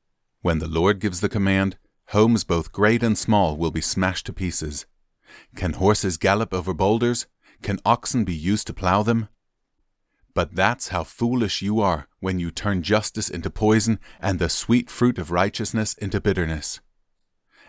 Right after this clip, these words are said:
And you brag about your conquest of Lo Debar.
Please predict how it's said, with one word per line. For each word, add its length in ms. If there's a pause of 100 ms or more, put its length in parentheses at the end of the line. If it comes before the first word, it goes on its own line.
(100)
And 180
you 120
brag 400
about 260
your 80
conquest 540
of 100
Lo 180
Debar. 460